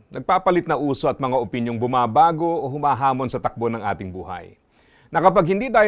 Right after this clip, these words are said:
nag-ingat, matatagpuan na lang natin ang ating sarili sa isang sitwasyon na malayong malayo na sa nais ng Diyos para sa atin. Malaki na ang pinagbago ng panahon natin.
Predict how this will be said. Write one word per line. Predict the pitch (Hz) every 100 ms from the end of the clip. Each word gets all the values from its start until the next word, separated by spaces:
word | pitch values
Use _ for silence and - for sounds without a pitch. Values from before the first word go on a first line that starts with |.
| 185
nag-ingat, | 143 139 135 120 95 -
matatagpuan | 120 226 190 185 147 175
na | 160 156
lang | 143 135
natin | 131 135 127
ang | 120
ating | 120 139
sarili | - 180 247 180 127 175
sa | 226
isang | 247 294
sitwasyon | - - 202 - 190
na |
malayong | 175 143 135 147 175 180 165
malayo | 143 135 131 131 127
na | 117 87 - _ _ _
sa | - 120
nais | 123 117 123
ng | 110
Diyos | 110 110 -
para | 98 95
sa | - 87 85
atin. | 95 87 107 113 _ _ _ _ _ _
Malaki | 170 202 220
na | 214 208
ang | 196
pinagbago | 180 131 131 143 135
ng | 143 123
panahon | 123 113 113
natin. | 101 92 98 90 82